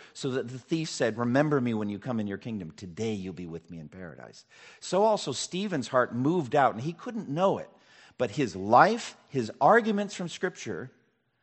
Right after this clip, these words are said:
and his demeanor and his prayer, I believe, were instrumental in winning Saul of Tarsus to faith in Christ. And so it just goes out horizontally. "Lord, don't hold this sin against them.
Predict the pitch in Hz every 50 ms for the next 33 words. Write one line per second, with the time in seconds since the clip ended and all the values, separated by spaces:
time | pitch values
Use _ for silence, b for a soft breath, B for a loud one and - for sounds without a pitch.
0 | b b b b b b b b - 160 190 208 220 208 190 190 165 131 123 107
1 | 131 131 135 143 175 202 208 196 160 135 123 120 120 120 - - 160 190 214 226
2 | 220 220 - - - - 202 185 185 147 107 90 90 95 - _ _ _ _ _
3 | 120 135 156 165 143 131 120 113 104 107 - - 127 135 131 - - - 123 117
4 | 123 120 110 95 90 80 98 98 101 107 104 98 92 87 - - 104 101 98 98
5 | 98 - - 101 87 78 - - 78 - - 80 - 80 73 80 - 82 85 -
6 | 120 113 85 - - - _ _ b b b b b b b b b b b b
7 | 113 107 - 139 127 120 117 160 156 - - 117 143 143 156 139 139 160 160 147
8 | 127 127 151 147 143 135 117 131 135 135 123 104 95 104 123 135 139 131 110 92
9 | - 143 147 156 - - 110 139 135 117 127 120 - - 131 117 113 104 98 98
10 | 104 - - - 82 82